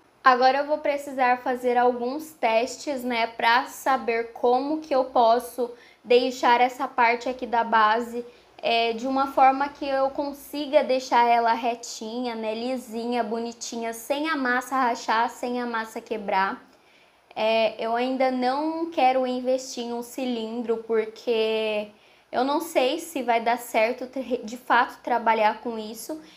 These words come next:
Então, eu, eu sei que o cilindro, ele ajuda muito pra quem mexe, pra quem faz esse tipo de trabalho, mas é algo que eu ainda não sei se eu vou ter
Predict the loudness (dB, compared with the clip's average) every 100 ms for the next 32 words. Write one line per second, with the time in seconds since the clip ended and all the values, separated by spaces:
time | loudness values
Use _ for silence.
0 | -18 -12 -4 0 0 -2 -2 -4 -4 -8
1 | -6 2 2 2 0 2 2 0 -6 -4
2 | -4 -4 -4 -4 -6 -2 0 2 0 0
3 | -2 0 0 0 -2 -2 -4 -2 -2 -2
4 | -2 -2 0 -2 -4 -8 -8 -6 -8 0
5 | 0 2 -2 -8 -12 -12 -12 -14 -4 0
6 | 4 4 4 0 -10 -20 -20 _ 0 4
7 | 4 4 4 4 4 4 -2 -4 -4 -4
8 | -4 -2 -2 -2 -6 -8 -2 -2 -2 -4
9 | 0 2 2 2 4 4 4 -2 -4